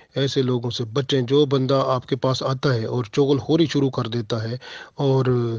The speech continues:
جو ہے دوسرے کی غیبت چغلی شروع کر دیتا ہے، اور، اے، تہمت اور بہتان شروع کر دیتا ہے دوسرے پر، تو آپ کوشش کریں اس سے جان چھڑائیں، کیونکہ یہ جو ہے نا خود پلیت ہے تو آپ کو بھی پلیت کر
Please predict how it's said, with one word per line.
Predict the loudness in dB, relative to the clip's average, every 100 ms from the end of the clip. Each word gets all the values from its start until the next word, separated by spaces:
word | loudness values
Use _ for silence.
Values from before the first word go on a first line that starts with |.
| -8 -18 -20 -12
جو | -4 -2 0
ہے | -2 -2
دوسرے | 0 0 0 -2
کی | 0
غیبت | 0 2 0 0
چغلی | 0 2 2
شروع | 0 0
کر | -2
دیتا | -2 -4 -4 -4
ہے، | -2 0
اور، | 0 0 -4 -8 -12 -20 -10
اے، | -6 -4 -4 -4
تہمت | 0 2 2 0 0
اور | -2 -2 -6 -10 -8
بہتان | -4 0 0 0
شروع | 0 0
کر | 0 -4
دیتا | -4 -4 -4
ہے |
دوسرے | -6 -8 -8 -8
پر، | -6 -8 -8 -20 -20 -6
تو | -2 0
آپ | 0 -4
کوشش | -2 0 0 -4
کریں | -2 -2
اس | -2 -4
سے | -6 -6 -4
جان | -2 -2 -2
چھڑائیں، | -4 -6 -8 -14 _ _ _ _
کیونکہ | -4 0
یہ | 2 2
جو | 2 0
ہے | 2
نا | 0
خود | 0 -2
پلیت | 0 4 4 4
ہے | 2
تو | 2
آپ | 0 0
کو | 0
بھی | 2
پلیت | 0 0 -2
کر | -10